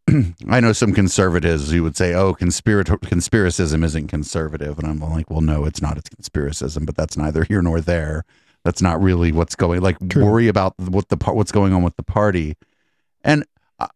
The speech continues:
Speaker 1: I don't know. I don't even know. Some of the people he's probably appointing are probably either, like, non-political people. So he might be appointing some fucking Republicans for all I know.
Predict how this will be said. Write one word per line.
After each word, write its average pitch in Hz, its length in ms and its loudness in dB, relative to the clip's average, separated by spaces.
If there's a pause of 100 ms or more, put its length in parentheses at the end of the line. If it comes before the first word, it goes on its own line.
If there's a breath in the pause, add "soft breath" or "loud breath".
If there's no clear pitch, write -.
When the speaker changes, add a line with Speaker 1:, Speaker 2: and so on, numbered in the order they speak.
Speaker 1:
I 131 160 4
don't 208 100 2
know. 185 220 4
I 190 80 4
don't 214 100 2
even 208 140 4
know. 202 60 4
Some 202 180 2
of 208 40 2
the 196 60 2
people 190 280 2
he's 185 120 2
probably 196 280 2
appointing 175 440 2
are 131 80 2
probably 143 380 2
either, 131 180 4
like, 104 260 0
non-political 104 1300 2
people. 127 340 2
So - 140 -6
he 127 80 2
might 147 160 0
be 123 80 0
appointing 127 320 2
some 113 120 -4
fucking 135 320 0
Republicans 85 640 -2
for 78 180 -2
all 76 180 -2
I 78 100 0
know. 73 400 -2